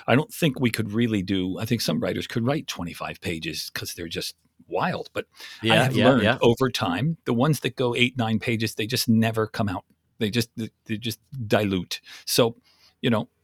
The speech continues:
Speaker 1: a tight five, six pages. And then I put 'em back in envelopes. They're, they're blank, right? I put them in front of five directors and they randomly choose a cast.
Speaker 2: Oh
Speaker 1: And
Speaker 2: my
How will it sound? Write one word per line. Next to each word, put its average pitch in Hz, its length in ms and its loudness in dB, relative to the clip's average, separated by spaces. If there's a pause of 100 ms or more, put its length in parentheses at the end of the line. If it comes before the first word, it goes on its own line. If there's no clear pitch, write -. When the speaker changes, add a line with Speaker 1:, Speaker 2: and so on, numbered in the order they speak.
Speaker 1:
a 104 60 -4
tight - 360 0
five, 127 300 -2
six - 220 -6
pages. 104 440 -4 (920)
And 131 160 4
then 247 240 4 (920)
I 127 80 -4
put 143 180 0
'em 117 80 0
back 147 220 -2
in 143 80 2
envelopes. 101 640 -2 (640)
They're, 95 160 0 (120)
they're 101 100 6
blank, 107 640 -2 (120)
right? 110 200 0 (220)
I 104 100 -2
put - 320 -4
them 127 140 2
in 123 80 0
front 120 220 -2
of 107 80 -2
five 135 320 -2
directors - 640 -4 (100)
and 110 140 2
they 147 160 4
randomly 127 560 2
choose 107 360 -4 (120)
a 107 100 4
cast. 95 400 -4
Speaker 2:
Oh 110 180 0
Speaker 1:
And 101 180 2
Speaker 2:
my 85 220 0